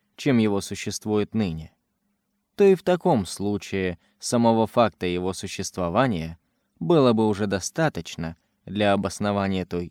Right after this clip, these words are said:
истины, которую можно выражать на разные лады, но которая никогда не найдет себе вполне непосредственного выражения,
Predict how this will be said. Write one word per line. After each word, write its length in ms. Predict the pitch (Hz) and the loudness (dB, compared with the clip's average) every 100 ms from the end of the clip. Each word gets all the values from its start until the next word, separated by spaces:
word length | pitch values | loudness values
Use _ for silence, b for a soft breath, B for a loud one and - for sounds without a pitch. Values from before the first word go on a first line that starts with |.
| - | -8
истины, 580 | 92 - - 135 143 - _ _ _ | -8 -8 -6 -4 -6 -10 _ _ _
которую 460 | 156 127 110 104 | -2 0 2 2
можно 340 | 98 98 95 92 | 0 0 -2 -2
выражать 640 | 92 87 82 95 110 - _ _ | -2 -4 0 0 0 -6 _ _
на 180 | 175 160 | 0 2
разные 440 | 95 90 82 92 92 | 2 0 -2 -4 -2
лады, 420 | 117 123 98 85 _ _ _ _ _ _ | -2 -2 -4 -6 _ _ _ _ _ _
но 220 | - 110 104 | 0 0 2
которая 480 | 101 104 101 101 | 0 0 2 2
никогда 720 | 98 95 95 90 90 127 104 - _ _ - | 0 -2 -2 -2 0 0 0 -6 _ _ -4
не 180 | 170 151 | 0 4
найдет 480 | 117 98 101 110 | 4 2 2 0
себе 400 | - 113 110 107 - _ | -2 -2 2 0 -2 _
вполне 460 | _ - 170 117 107 | _ 0 4 4 4
непосредственного 1200 | 101 - 90 - 98 95 - - 101 98 95 95 - _ - | 0 -2 -4 -6 -4 -4 -6 -6 -2 -2 -2 -4 -8 _ -8
выражения, 920 | 104 113 127 127 156 95 80 - | -2 -2 -2 -2 -2 -2 -4 -10